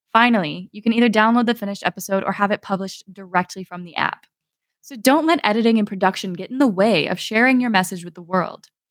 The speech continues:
Get started with Alitu on the monthly plan at thirty-eight dollars or the annual plan at three hundred and eighty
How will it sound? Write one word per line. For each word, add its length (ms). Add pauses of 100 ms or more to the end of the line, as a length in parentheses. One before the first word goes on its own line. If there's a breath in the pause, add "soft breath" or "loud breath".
(340)
Get 160
started 460
with 180
Alitu 520
on 160
the 40
monthly 360
plan 420
at 300
thirty-eight 420
dollars 540 (100)
or 180
the 200
annual 320
plan 360
at 240
three 160
hundred 280
and 160
eighty 340